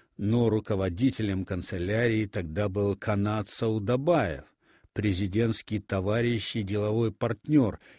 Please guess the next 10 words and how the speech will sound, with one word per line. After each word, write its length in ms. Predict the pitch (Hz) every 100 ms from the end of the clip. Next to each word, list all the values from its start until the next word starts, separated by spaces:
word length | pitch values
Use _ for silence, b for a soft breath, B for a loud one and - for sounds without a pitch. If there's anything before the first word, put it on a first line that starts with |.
| b
и 160 | 120 135
это 400 | 175 160 135 127
обстоятельство 920 | - - 131 151 135 - - 113 98 b b
было 300 | 113 131 123
поважнее 800 | - 131 139 127 120 139 117 92
каких-то 440 | 104 - 107 -
там 300 | 101 98 92 _
пунктов 720 | - 156 123 - - 80 - - -
и 100 | 107
параграфов. 1040 | - 98 90 73 73 73 - - -